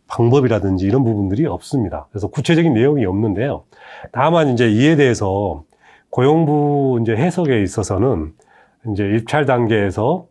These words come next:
도급 사업의 안전보건 관리 계획서 및 그다음에 수급업체 선정 가이드라인을,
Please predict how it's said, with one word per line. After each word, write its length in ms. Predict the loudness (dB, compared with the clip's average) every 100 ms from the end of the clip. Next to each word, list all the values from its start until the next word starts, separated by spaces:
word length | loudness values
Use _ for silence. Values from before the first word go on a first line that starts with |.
| _
도급 320 | -2 -2 -2
사업의 480 | 0 2 2 0 0
안전보건 580 | 0 -2 -2 -2 -2 -2
관리 340 | -4 -4 -4
계획서 480 | -6 -4 -4 -4 -4
및 300 | 0 -2 -4 -12 _ _ -6
그다음에 280 | -2 -2 -2
수급업체 520 | -2 0 0 -2 -6
선정 560 | -4 -2 0 0 -2
가이드라인을, 960 | -2 -2 0 2 2 0 0 0 0